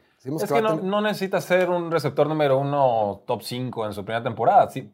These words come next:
Speaker 2: seguro para mí sería un jugador que produzca arriba de setecientas ochenta yardas, que te coopere con unos, eh, cuatro a seis touchdowns, eh, que vaya creciendo a lo largo de la temporada y que si llegas a, a playoffs, pues tenga un rol, eh, si no estelar, por lo menos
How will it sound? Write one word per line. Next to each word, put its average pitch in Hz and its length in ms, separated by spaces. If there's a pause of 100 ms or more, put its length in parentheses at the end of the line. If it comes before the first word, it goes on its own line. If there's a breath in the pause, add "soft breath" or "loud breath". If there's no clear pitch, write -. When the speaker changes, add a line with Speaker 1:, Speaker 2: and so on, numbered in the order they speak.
Speaker 2:
seguro 139 340
para 131 140
mí 143 120
sería 135 240
un 135 60
jugador 127 320
que 131 80
produzca 113 380
arriba 117 260
de 101 300 (360)
setecientas 123 640
ochenta 117 360
yardas, 147 420
que 123 80
te 101 140
coopere 113 380
con 113 140
unos, 107 520
eh, 95 220
cuatro 123 360
a 101 60
seis 110 420
touchdowns, 175 680 (280)
eh, 95 240
que 113 100
vaya 117 240
creciendo 120 300
a 113 40
lo 110 60
largo 113 180
de 110 60
la 110 60
temporada 185 480
y 160 100
que 120 140
si - 100
llegas 117 160
a, 104 340
a 98 80
playoffs, 131 500
pues 107 140
tenga 113 200
un 120 120
rol, 113 400 (360)
eh, 92 520 (140)
si 113 160
no 120 80
estelar, 131 380
por 147 100
lo 117 80
menos 113 460